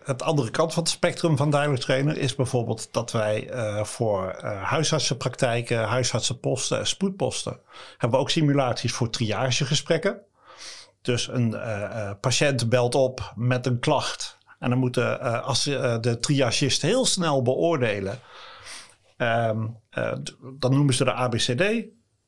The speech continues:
De, de, de, de, dus hoe ziek is iemand op dat moment? En wat is precies, eh, ehm, de oorzaak van de klachten? Dat moet je heel snel kunnen inschatten.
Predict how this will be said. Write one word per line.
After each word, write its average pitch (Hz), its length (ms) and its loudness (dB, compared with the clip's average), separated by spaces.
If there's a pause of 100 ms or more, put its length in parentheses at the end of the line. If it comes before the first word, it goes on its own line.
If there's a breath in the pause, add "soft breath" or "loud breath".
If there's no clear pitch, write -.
(220)
De, 127 200 0
de, 127 300 -2
de, 127 260 0
de, 127 260 -2
dus 127 200 0
hoe 156 220 4
ziek 147 240 2
is 185 240 -2
iemand 165 460 0
op 156 240 0
dat 151 140 2
moment? 143 480 2 (800 loud breath)
En 135 180 2
wat 156 160 4
is 156 220 2
precies, - 680 2 (120)
eh, 117 500 0
ehm, 104 400 -2 (200)
de 120 320 0
oorzaak 180 560 2
van 110 180 -4
de 107 100 -4
klachten? 143 460 -6 (380 soft breath)
Dat 123 120 0
moet 185 180 0
je 180 80 0
heel 208 400 2
snel 175 320 0
kunnen 160 260 0
inschatten. 123 500 -2